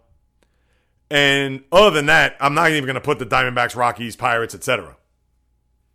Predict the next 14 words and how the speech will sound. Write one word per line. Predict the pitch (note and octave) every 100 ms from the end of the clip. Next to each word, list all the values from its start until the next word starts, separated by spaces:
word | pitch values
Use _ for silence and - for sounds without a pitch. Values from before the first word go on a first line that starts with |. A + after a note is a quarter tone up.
| _ _ _ _ _ _ _ _ _
And | E3+ E3 D#3+
who | C#3+ A#3
knows? | B3 A#3 A#2+ - -
Maybe | D#3 G#3+
one | G#3 G3+ G#3+
of |
these | G#3 G3
teams | G#3 A3 F3+
could | D#3
go | G3
on | G3+
a | F3+
run | E3+ G3+ G3+ G3 C3+ _ _ _ _ _ _ _ _ _ _ _
and | D#3 D#3 D3+ D3